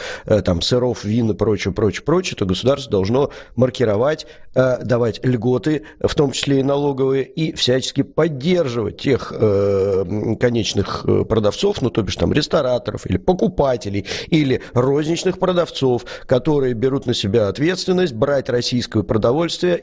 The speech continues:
и, ну, не только продовольствие, да, промтовары в том числе, но я, раз уж произошло про продовольствие, то про продовольствие.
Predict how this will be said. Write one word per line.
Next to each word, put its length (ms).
и, 320
ну, 120
не 100
только 240
продовольствие, 600
да, 160
промтовары 600
в 60
том 180
числе, 360
но 140
я, 200
раз 240
уж 120
произошло 560
про 140
продовольствие, 640
то 120
про 140
продовольствие. 600